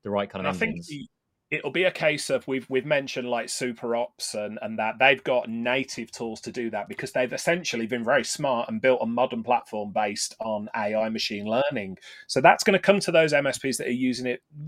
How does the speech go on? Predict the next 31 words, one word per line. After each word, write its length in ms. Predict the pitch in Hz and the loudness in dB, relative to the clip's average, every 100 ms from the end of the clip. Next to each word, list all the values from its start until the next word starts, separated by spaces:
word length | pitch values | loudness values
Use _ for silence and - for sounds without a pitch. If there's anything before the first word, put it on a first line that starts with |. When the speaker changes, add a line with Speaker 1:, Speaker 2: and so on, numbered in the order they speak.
| - | 0
Speaker 2:
almost 360 | 208 208 - | 4 4 2
immediately. 680 | 135 147 202 160 131 120 107 | 2 2 2 2 0 0 0
You 160 | 98 120 | 0 0
know, 100 | 101 | 0
you 180 | 104 | 0
can 160 | 110 135 | -2 -2
use 220 | 151 147 | 0 0
it 140 | 139 120 | 0 2
now 260 | 127 120 | 2 2
and 100 | 107 | 0
it's 120 | 117 | -2
only 200 | 117 120 | -2 -2
gonna 200 | 107 107 | -4 -6
get 200 | 98 104 | -4 -2
better. 300 | - 123 95 - - - _ | 2 2 0 -4 -12 -20 _
For 140 | - 151 | -6 2
the 120 | 135 | 6
likes 380 | 147 175 - 151 | 8 8 4 -4
of 60 | |
use-, 320 | 139 139 135 - - | 0 0 0 -4 -2
people 240 | 160 143 | -2 0
who 80 | 135 | 0
are 20 | |
using 460 | 131 123 120 120 107 | 2 2 0 -2 -2
legacy 540 | 107 135 143 - 151 | 0 0 0 -4 -2
or 140 | 123 104 | -2 0
well-established 800 | 107 107 - 123 185 139 - - | 0 0 0 0 0 -2 -6 -6
P 120 | 113 | -6
S 200 | 107 - | -4 -4
A 120 | 92 | -4
tools, 460 | - 98 87 82 | -6 -10 -10 -10